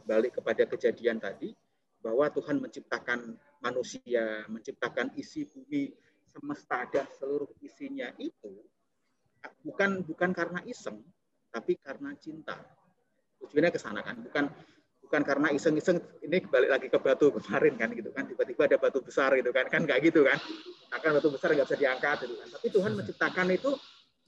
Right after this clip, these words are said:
Tuhan menciptakan sesuatu karena menciptakan untuk bisa dikasihi dan meng-,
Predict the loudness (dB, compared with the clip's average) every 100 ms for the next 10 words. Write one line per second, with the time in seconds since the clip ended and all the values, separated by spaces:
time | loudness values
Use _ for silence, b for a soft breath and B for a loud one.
0 | _ -12 -10 -10 -6 -6 0 0 -2 -6
1 | -12 -12 -10 2 2 4 2 2 0 -10
2 | _ _ _ 2 4 2 0 -8 -14 -18
3 | -20 _ _ _ _ _ _ _ _ _
4 | _ _ _ _ _ _ _ _ _ _
5 | _ _ _ _ _ _ _ _ _ -16
6 | -8 -2 0 2 4 2 0 0 0 -2
7 | 0 -2 2 0 0 -4 -6 -12 _ _
8 | _ _ 4 6 4